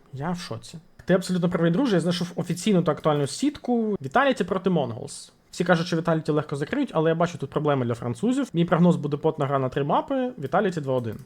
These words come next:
Ну, блін, тут ми зійшлися в думках. Матч турніру, Донг проти Ніко. Сміливий пік, Falcons роблять апсет. Блін, ну я теж це спрогнозував. Окей. Маус проти Фейс. Керріган проти колишньої організації.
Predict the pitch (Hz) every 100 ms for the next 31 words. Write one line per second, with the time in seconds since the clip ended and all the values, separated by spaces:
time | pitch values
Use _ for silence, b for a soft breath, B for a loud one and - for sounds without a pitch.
0 | - 165 247 - 139 117 113 240 143 160
1 | 196 170 127 147 170 151 127 117 117 -
2 | - - - 175 - 190 180 135 123 185
3 | 180 170 165 160 135 - - 151 156 143
4 | 302 - 190 220 175 175 170 160 143 -
5 | 123 113 123 131 123 139 - 233 - 135
6 | - 120 123 113 104 - _ b b -
7 | 196 196 170 185 - - 143 214 240 -
8 | - 220 165 110 - - - 180 202 180
9 | 175 170 151 170 160 139 147 147 127 110
10 | -